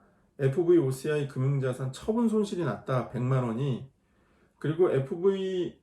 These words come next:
에프브이 오씨아이 금융자산 백만 원이라고 기재를 했는데,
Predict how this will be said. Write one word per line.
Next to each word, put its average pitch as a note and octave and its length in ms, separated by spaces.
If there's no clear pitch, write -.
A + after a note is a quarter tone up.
에프브이 E3+ 460
오씨아이 C#3+ 500
금융자산 C#3+ 880
백만 F3 320
원이라고 E3 380
기재를 C3 320
했는데, A#2+ 340